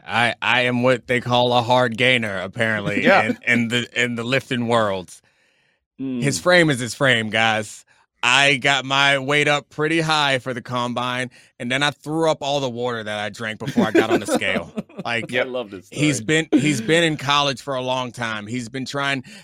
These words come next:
Speaker 1: i-, if he's been around football, like me, people have been telling him to gain weight since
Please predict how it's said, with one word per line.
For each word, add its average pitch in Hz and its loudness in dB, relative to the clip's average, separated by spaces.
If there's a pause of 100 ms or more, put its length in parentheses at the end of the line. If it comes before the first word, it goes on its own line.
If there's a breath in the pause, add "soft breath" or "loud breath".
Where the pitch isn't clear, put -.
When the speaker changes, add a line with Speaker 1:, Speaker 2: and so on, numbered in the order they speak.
Speaker 1:
i-, 147 -4 (340)
if 160 -2
he's 165 -4
been 175 -2
around 165 -2
football, 170 0 (220 soft breath)
like 131 -4
me, 147 -4
people 139 -6
have 139 -6
been 131 -8
telling 135 -4
him 139 -6
to - -10
gain 127 -4
weight 123 -4 (220 soft breath)
since - -8